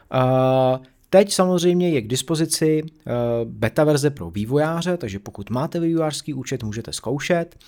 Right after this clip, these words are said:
všechny ty systémy, co byly představený. Eh, v červenci tak, eh, bude veřejná beta verze, takže každý uživatel, co má kompatibilní podporovaný zařízení,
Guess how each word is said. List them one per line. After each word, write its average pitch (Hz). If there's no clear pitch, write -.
všechny 160
ty -
systémy, 151
co -
byly 101
představený. 190
Eh, 127
v -
červenci 165
tak, 123
eh, 131
bude 113
veřejná 110
beta 151
verze, 170
takže 196
každý 170
uživatel, 175
co 110
má 143
kompatibilní 131
podporovaný 110
zařízení, 151